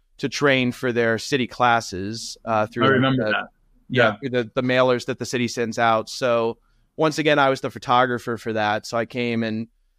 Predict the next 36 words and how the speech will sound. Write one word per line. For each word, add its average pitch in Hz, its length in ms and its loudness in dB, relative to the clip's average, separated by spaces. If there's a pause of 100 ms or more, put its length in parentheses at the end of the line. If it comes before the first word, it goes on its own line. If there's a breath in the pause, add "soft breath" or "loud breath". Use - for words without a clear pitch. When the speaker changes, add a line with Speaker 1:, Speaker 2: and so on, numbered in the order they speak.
(100)
Speaker 1:
just - 180 -4
helped, 165 420 0
you 147 100 -4
know, 113 180 -2
promote 123 560 0
and 113 500 -2 (140)
pass 123 240 0
out 120 280 2 (280)
flyers 120 600 2
and, 107 280 -2
and, 110 400 -4
uh, 110 180 0
brochures 117 440 -2
and 104 80 -6
business 113 280 -2
cards 110 440 2
and 107 240 -2
take 117 200 -4
photos. 113 640 -2 (800)
And, 120 340 0
uh, 117 500 2 (280)
yeah, 135 320 4
um, 110 420 -2
I 151 100 2
actually 160 300 -4
started 135 380 0
a 117 220 0
pet - 240 0
photography 135 600 0
business 107 380 -4
called 107 220 -2
Shaggy 117 380 0
Shutterbug 104 800 -2 (440)
at 123 120 -2
the 117 80 -2
time 104 580 0